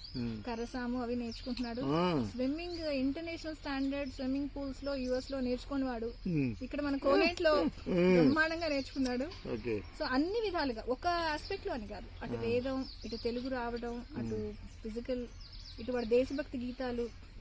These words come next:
Speaker 2: ఇంకొక పెద్ద మార్పు ఏంటంటే పిల్లలు వాళ్ళ పనులు వాళ్ళు చేసుకుంటారు.
Speaker 1: మ్మ్.
Speaker 2: వాడి కంప్లైంట్ ఏంటి, వీడు అందరికంటే చిన్నవాడు.
Speaker 1: మ్మ్.
Speaker 2: వాడి కంప్లైంట్ ఏంటంటే, "అమ్మ, నాకు ఇంకా ఏ పనిలోనూ పెట్టలేదు నన్ను, నాకు
Speaker 1: మ్మ్.
Speaker 2: నచ్చిన విభాగంలో పెడితే నేను పని చేస్తానని" అడుగుతున్నాడు వాడంతటి వాడు.
Speaker 1: మ్మ్.
Speaker 2: అంటే మీకు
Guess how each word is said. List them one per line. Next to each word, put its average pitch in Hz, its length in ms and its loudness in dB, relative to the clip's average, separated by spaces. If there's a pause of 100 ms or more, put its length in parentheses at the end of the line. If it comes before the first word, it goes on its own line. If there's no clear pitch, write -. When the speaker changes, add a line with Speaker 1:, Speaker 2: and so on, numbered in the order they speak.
Speaker 2:
ఇంకొక 262 360 0
పెద్ద 247 160 -2
మార్పు 320 340 -2
ఏంటంటే 294 640 -2
పిల్లలు 302 300 -2
వాళ్ళ 254 220 -2
పనులు 254 260 -2
వాళ్ళు 254 180 -2
చేసుకుంటారు. 214 720 -8
Speaker 1:
మ్మ్. 123 300 0 (160)
Speaker 2:
వాడి 262 220 0
కంప్లైంట్ 330 440 0
ఏంటి, 302 120 0
వీడు 302 120 0
అందరికంటే 302 380 0
చిన్నవాడు. 247 540 -4
Speaker 1:
మ్మ్. 127 300 2
Speaker 2:
వాడి 262 140 -2
కంప్లైంట్ 311 400 -2
ఏంటంటే, 285 320 0
"అమ్మ, 285 220 0
నాకు 320 220 -4
ఇంకా 269 180 2
ఏ 269 180 4
పనిలోనూ 330 420 -4
పెట్టలేదు 254 340 0
నన్ను, 233 260 -2
నాకు 302 140 2
Speaker 1:
మ్మ్. 269 160 4
Speaker 2:
నచ్చిన 359 220 -2
విభాగంలో 285 520 0
పెడితే 277 300 -4
నేను 285 160 -2
పని 254 240 0
చేస్తానని" 247 400 -4
అడుగుతున్నాడు 320 460 -2
వాడంతటి 247 400 -2
వాడు. 214 340 -4
Speaker 1:
మ్మ్. 123 440 -2
Speaker 2:
అంటే 285 200 0
మీకు 349 280 -4